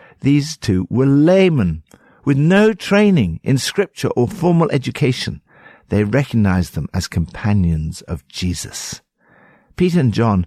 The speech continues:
may not have had much formal education, but they'd been to school with Jesus.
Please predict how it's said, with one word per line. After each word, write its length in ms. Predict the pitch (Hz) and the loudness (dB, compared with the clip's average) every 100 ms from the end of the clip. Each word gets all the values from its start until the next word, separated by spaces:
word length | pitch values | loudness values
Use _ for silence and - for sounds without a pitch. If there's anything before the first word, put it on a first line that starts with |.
| - | -4
may 140 | - 135 | -2 0
not 160 | 160 | 2
have 60 | 139 | 2
had 140 | 131 | 2
much 220 | 123 113 - | 2 0 -2
formal 300 | 117 131 98 | 0 2 0
education, 600 | 82 92 80 78 - 80 _ - | -2 -4 -6 -4 -6 -8 _ -12
but 120 | - - | -6 -2
they'd 320 | 117 - _ | -2 -2 _
been 240 | 143 147 | 0 0
to 120 | 131 131 | 0 -2
school 840 | - - - 127 110 90 80 85 _ _ _ _ | -2 -4 0 2 4 2 -2 -8 _ _ _ _
with 160 | - 101 | -4 -4
Jesus. 640 | - 92 - - - - | -2 -4 -4 -8 -10 -12